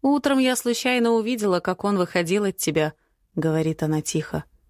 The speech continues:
«Черт, спалились конспираторы хреновы. На первом же шухере попались». «Не говори Моте, пожалуйста». «Почему?» —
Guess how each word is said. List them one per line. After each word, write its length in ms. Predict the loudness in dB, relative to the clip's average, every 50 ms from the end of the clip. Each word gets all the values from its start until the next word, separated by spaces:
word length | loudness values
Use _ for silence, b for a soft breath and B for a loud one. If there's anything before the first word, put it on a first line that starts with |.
| _ _ _ _ -4
«Черт, 800 | -2 0 0 2 2 0 0 0 -2 -4 -6 -8 -12 -20 -20 b b b b b b
спалились 800 | b -2 -2 0 0 0 2 2 2 2 2 2 0 -2 -4 -4
конспираторы 760 | -4 -4 -2 -2 -2 -2 0 0 2 0 0 0 -2 -2 -2 -2
хреновы. 560 | -4 -2 0 0 0 2 0 -2 -2 -4 -8 -10 _ _ _ _ _ -2
На 240 | 0 0 0 0
первом 500 | -2 0 2 2 2 2 2 0 -2 0
же 140 | 0 -2 -2
шухере 480 | -2 0 -2 -2 0 2 0 0 0 0
попались». 600 | -2 -4 -2 0 -2 -2 -2 -4 -6 -8 -12 -14 _ _ _ _ _ _ _ _ _ _ _ _ _
«Не 180 | 0 0 2 2
говори 380 | 2 0 2 0 0 2 2
Моте, 360 | 2 4 2 2 0 -2 -6
пожалуйста». 680 | -4 -4 -4 -2 0 -2 -2 -2 -4 -6 -6 -6 -8 -8 -8 _ _ _ _ _ _ _ _ _ _ _ _
«Почему?» — 680 | -2 -2 0 0 0 2 2 2 2 2 2 0 -4